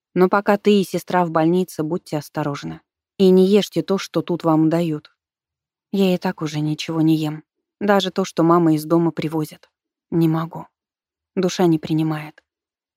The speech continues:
Не боюсь, но я просто не могу. Врач тут пригрозил кормить меня насильно через катетер, что ли. Такой идиот. А лекарства что, тоже не принимать?» Офелия усмехнулась.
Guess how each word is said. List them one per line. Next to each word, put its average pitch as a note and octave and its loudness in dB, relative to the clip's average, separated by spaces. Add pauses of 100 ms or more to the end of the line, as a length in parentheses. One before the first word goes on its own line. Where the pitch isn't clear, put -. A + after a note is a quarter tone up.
(140)
Не F#3 4
боюсь, F3+ -2 (280)
но E3+ 2
я D#3+ 0
просто - -6
не D#3 -2
могу. D#3+ -4 (960)
Врач F#3+ 0
тут E3 -6
пригрозил F3 0
кормить E3 0
меня D3+ 2
насильно D#3 -4
через D3+ -10
катетер, D#3+ -8
что - -10
ли. D3+ -12 (300)
Такой F3 -4
идиот. D#3 -6 (760)
А F3+ 0
лекарства F#3 -2
что, - -14 (340)
тоже G3+ -2
не D#3 0
принимать?» D#3 -6 (560)
Офелия D#3+ -2
усмехнулась. D#3+ -6